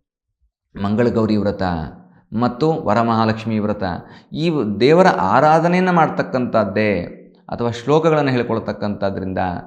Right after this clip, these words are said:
ಲಕ್ಷ್ಮೀ ಸ್ತೋತ್ರಗಳು ಅಥವಾ ದುರ್ಗೆಯ ಸ್ತೋತ್ರಗಳನ್ನು ಹೇಳ್ಕೊಳ್ತಕ್ಕಂಥ, ಗೌರಿ ಸ್ತೋತ್ರಗಳನ್ನು ಹೇಳ್ಕೊಳ್ತಕ್ಕಂಥದ್ರಿಂದ ಈ ಶುಕ್ರ ಪಂಚಮದಿಂದ ಷಷ್ಠಮಕ್ಕೆ ಹೋಗುವಂತಹ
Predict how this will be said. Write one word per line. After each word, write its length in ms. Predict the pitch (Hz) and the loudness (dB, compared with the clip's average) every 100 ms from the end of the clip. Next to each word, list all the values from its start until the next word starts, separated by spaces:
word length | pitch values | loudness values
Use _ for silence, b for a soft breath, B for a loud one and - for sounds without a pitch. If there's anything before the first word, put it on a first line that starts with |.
| B B B | B B B
ಲಕ್ಷ್ಮೀ 360 | 107 104 123 123 | -6 -4 -4 -4
ಸ್ತೋತ್ರಗಳು 720 | 123 117 - 120 117 147 175 | -4 -4 -2 -2 2 2 0
ಅಥವಾ 460 | - - - - 107 | -4 -12 -14 -6 -4
ದುರ್ಗೆಯ 460 | 104 127 127 120 | -2 -2 0 0
ಸ್ತೋತ್ರಗಳನ್ನು 540 | 113 - 120 113 113 110 | 0 -4 -6 -4 -4 -2
ಹೇಳ್ಕೊಳ್ತಕ್ಕಂಥ, 580 | 104 107 104 107 104 98 | -2 -4 -6 -6 -4 -2
ಗೌರಿ 340 | 117 139 156 | 0 0 -2
ಸ್ತೋತ್ರಗಳನ್ನು 600 | 156 127 117 117 113 107 | -2 -4 -4 -4 -4 -2
ಹೇಳ್ಕೊಳ್ತಕ್ಕಂಥದ್ರಿಂದ 1040 | 107 107 104 104 104 104 101 95 98 98 98 90 - B B - | -2 -2 -4 -4 -4 -2 -2 -4 -4 -2 0 -2 -8 B B -8
ಈ 140 | 113 | -6
ಶುಕ್ರ 360 | 107 123 - 127 | -6 -8 -4 -2
ಪಂಚಮದಿಂದ 760 | 123 131 131 123 120 120 120 | -2 -4 -2 -2 -2 -2 -2
ಷಷ್ಠಮಕ್ಕೆ 680 | 117 120 117 - 123 120 - | -2 -4 -8 -6 -4 -4 -4
ಹೋಗುವಂತಹ 880 | 117 113 107 113 110 95 110 98 - | -4 -4 -2 -2 -2 -2 0 0 -4